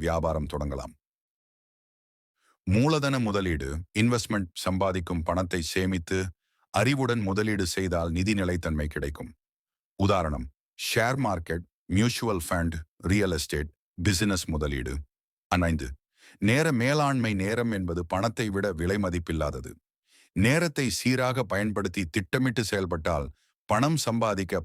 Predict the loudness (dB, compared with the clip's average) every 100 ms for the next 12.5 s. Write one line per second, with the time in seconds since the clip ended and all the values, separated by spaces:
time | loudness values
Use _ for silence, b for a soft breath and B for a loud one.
0 | -2 0 0 0 -2 0 0 0 -2 -4
1 | -6 -12 _ _ _ _ 2 2 2 -2
2 | -10 _ _ B B B 2 4 4 2
3 | 0 -2 -4 -2 -2 -2 0 0 0 0
4 | -2 -4 -4 -4 -2 0 2 2 0 -2
5 | -2 0 0 0 -4 -8 _ _ -4 2
6 | 4 4 2 0 0 0 -2 -2 -2 -2
7 | -6 -6 -8 -12 _ _ _ _ -4 2
8 | 4 4 2 0 0 0 0 0 -2 -2
9 | -2 0 0 0 0 0 0 -2 0 0
10 | 0 0 -2 -4 -6 -12 _ _ 2 4
11 | 4 2 0 0 0 0 -2 -4 -2 0
12 | 0 0 0 0